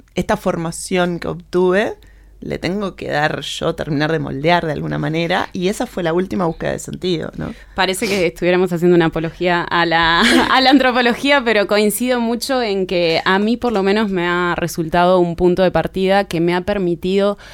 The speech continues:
Speaker 2: complejizar y desestabilizar un montón de, de,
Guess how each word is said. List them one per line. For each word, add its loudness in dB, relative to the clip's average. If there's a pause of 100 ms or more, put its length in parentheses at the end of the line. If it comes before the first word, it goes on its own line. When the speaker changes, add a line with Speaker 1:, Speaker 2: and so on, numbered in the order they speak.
(500)
Speaker 2:
complejizar 0 (460)
y 2
desestabilizar 2
un 0
montón 2
de, 0
de, -6